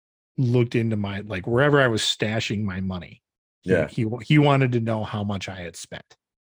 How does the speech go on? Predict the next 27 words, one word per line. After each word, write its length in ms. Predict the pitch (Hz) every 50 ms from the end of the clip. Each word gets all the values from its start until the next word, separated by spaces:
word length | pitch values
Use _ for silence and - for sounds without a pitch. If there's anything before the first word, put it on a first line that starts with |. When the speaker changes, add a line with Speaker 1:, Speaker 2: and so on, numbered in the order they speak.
| _ _ _ _
Speaker 1:
So 160 | - - 107 98
I 140 | 95 95 95
remember 300 | 92 95 101 95 95 92
he 160 | 92 95 92
came 200 | - 113 101 92
downstairs. 460 | 90 87 87 90 - - 90 90 98 113
He's 140 | 101 98
like, 180 | 101 98 101 98
"You 100 | 165 226
only 140 | 277 302 247
got 200 | 247 240 240 -
this 200 | 247 240 240 -
much 240 | 240 254 220 - -
left." 260 | 143 175 214 - -
And 80 | 117 98
my 80 | 92
mom's 320 | 92 92 101 107 107 101 -
like, 180 | - 90 - _ _ _ _ _ _ _ _
"Gregory, 600 | - - - - - - 156 147 - - - - _ _ _ _ _ _ _ _ _ _ _ _ _ -
how, 240 | - - - 143
what 200 | 151 147 143 143
have 140 | 151 147 135
you 100 | 147 147 135
been 140 | 139 120
buying?" 280 | 104 131 147 165 147 120
Like, 200 | 98 92 90 _
"Comic 380 | - - 110 98 98 101 104